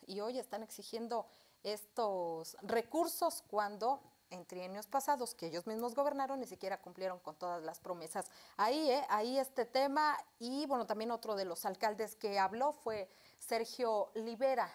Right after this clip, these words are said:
Él es alcalde de Totolapan y bueno, él llamó a la unidad del Congreso local. Dijo que de aprobarse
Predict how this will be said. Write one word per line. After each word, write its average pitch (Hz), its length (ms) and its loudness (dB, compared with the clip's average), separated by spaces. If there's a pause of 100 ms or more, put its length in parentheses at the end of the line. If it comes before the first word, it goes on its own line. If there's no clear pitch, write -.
(120)
Él 208 280 -6
es 202 320 -8
alcalde 196 760 0
de 180 180 -8
Totolapan 294 920 2
y 233 60 -8
bueno, 269 240 -2
él 269 120 -4
llamó 262 380 0 (300)
a 214 80 2
la 254 140 6
unidad 277 400 0 (160)
del 233 180 -6
Congreso 254 400 -4
local. 254 420 -2 (120)
Dijo 220 320 -8
que 208 80 -10
de 190 80 -6
aprobarse 214 600 -2